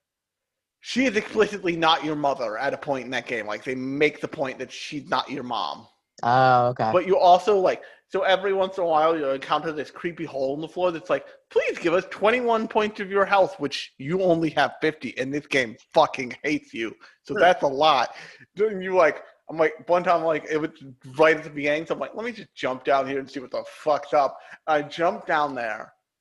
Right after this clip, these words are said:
Speaker 1: and you find, like, a, um, symbol that you've never, like, a god, like, a, um, deity symbol you've never seen before, and you click it, and it's like,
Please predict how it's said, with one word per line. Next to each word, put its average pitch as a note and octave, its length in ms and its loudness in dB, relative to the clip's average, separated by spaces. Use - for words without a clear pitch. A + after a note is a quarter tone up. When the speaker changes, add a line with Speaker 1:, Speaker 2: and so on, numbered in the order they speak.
Speaker 1:
and D#3 100 -10
you D#3+ 120 -8
find, E3 320 2
like, C#3+ 140 -2
a, B2+ 360 -2
um, A#2 300 -8
symbol D#3+ 400 -6
that D3 160 -12
you've C3 140 -12
never, C#3 240 -2
like, B2+ 140 -4
a A#2 100 -6
god, C3 340 0
like, A#2+ 120 -4
a, A#2 360 -4
um, A2 360 -10
deity C#3+ 340 -8
symbol D#3 300 -6
you've C#3+ 160 -10
never C3 280 -8
seen C#3 180 -12
before, F3 260 -6
and D#3+ 80 -10
you C3 80 -16
click D3 260 -6
it, F3+ 140 -6
and D3 100 -10
it's - 100 -20
like, A#2+ 200 -6